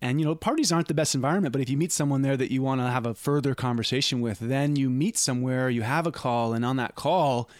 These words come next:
you invite a deeper conversation saying, "That's what I, that's what I'm interested in, my friendships."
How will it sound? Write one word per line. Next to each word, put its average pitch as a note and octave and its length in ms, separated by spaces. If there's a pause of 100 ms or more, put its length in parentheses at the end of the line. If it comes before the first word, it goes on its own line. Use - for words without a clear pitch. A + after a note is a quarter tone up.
(280)
you C#3 160
invite C#3 400
a C3+ 60
deeper C3 240
conversation B2+ 640
saying, B2 260
"That's B2+ 180
what A2+ 80
I, A#2 300
that's B2+ 200
what B2+ 60
I'm B2 140
interested A#2 440
in, G#2+ 140
my G#2 160
friendships." - 760